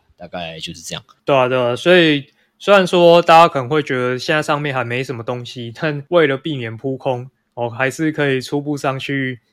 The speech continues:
Speaker 2: 起码做一个一两次的交互这样子。那接下来就跟大家讲一下说，如果你要上去参与它的生态，哦，哪一些项目是你可以去关注或者是优先去做的？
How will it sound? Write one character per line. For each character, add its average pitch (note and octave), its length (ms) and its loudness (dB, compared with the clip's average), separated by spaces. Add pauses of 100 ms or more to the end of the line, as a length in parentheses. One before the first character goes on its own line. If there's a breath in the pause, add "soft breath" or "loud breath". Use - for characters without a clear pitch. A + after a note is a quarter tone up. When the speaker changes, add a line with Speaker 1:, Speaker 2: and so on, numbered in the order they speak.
Speaker 2:
起 D3+ 200 -4
码 C#3 180 2
做 - 380 -2
一 C3+ 80 -2
个 B2+ 260 0
一 F3 160 -6
两 A#2 240 -2
次 C3+ 220 -8
的 A#2+ 100 -4
交 A#2 240 -4
互 A#2+ 220 -6
这 A#2 80 -6
样 G#2+ 180 -6
子。 G#2+ 220 -16 (340 soft breath)
那 F#3 340 6 (160)
接 F#3 140 0
下 F3 160 4
来 D3+ 60 4
就 D#3+ 100 2
跟 D#3 180 -2
大 D3+ 100 2
家 D3 100 4
讲 A#2 200 -6
一 A2+ 40 -12
下 C3 160 -2
说， C3 180 -4
如 E3 140 -4
果 E3+ 80 0
你 C3+ 80 -6
要 C3 120 -2
上 C#3 200 -6
去 C#3 320 -6 (120)
参 F#3+ 200 4
与 - 20 0
它 F#3+ 120 6
的 E3 60 8
生 F3 160 2
态， D#3+ 460 0
哦， B2+ 140 -14
哪 B2+ 160 -6
一 - 20 -6
些 D#3 260 -2
项 D#3 200 -6
目 D#3 120 -6
是 D3 220 -6
你 B2 160 -10
可 C3 160 -6
以 B2 40 -4
去 B2+ 540 -8 (140)
关 E3+ 220 2
注 C#3+ 320 -4
或 D#3+ 180 -4
者 - 20 -6
是 D#3+ 140 -10
优 D3 180 -2
先 C3+ 220 -6
去 C#3+ 100 -10
做 B2 300 -8
的？ G2+ 160 -12